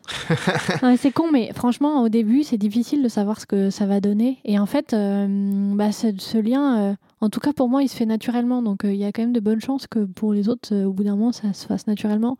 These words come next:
Speaker 2: Les questions, euh, qu'on se pose de compliquer, de machin, créer la barrière, et cetera, ça, ça arrive après. Au début, déjà,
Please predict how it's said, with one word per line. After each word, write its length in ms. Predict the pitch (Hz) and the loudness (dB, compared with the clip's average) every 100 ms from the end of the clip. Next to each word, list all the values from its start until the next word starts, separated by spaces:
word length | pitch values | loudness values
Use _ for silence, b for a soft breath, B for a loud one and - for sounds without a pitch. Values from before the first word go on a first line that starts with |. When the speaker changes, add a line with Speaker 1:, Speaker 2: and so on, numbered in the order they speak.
| B B B 220 | B B B 0
Speaker 2:
Les 140 | 220 | 2
questions, 420 | 254 233 - 277 | 2 0 0 0
euh, 460 | 247 208 208 208 208 | 2 2 2 2 0
qu'on 220 | - 233 | -2 -4
se 100 | - | -4
pose 280 | - 254 240 | 0 0 2
de 320 | 208 196 214 | 0 2 0
compliquer, 560 | 214 233 220 240 262 247 | 0 -2 -2 -4 -2 0
de 160 | 208 220 | 0 0
machin, 360 | 214 - 254 | -2 -2 -6
créer 260 | 247 254 240 | -6 -4 -2
la 120 | 220 | -2
barrière, 360 | 202 214 240 226 | -2 -2 -2 -4
et 80 | 208 | -6
cetera, 280 | - 233 | -4 -4
ça, 160 | 233 269 | -2 -4
ça 160 | - 202 | -4 -6
arrive 280 | 202 208 - | -4 -6 -4
après. 420 | 226 - 277 262 | -8 -4 -2 0
Au 120 | 208 208 | 0 0
début, 320 | 220 226 247 | 2 2 2
déjà, 380 | 208 202 247 | 0 0 -2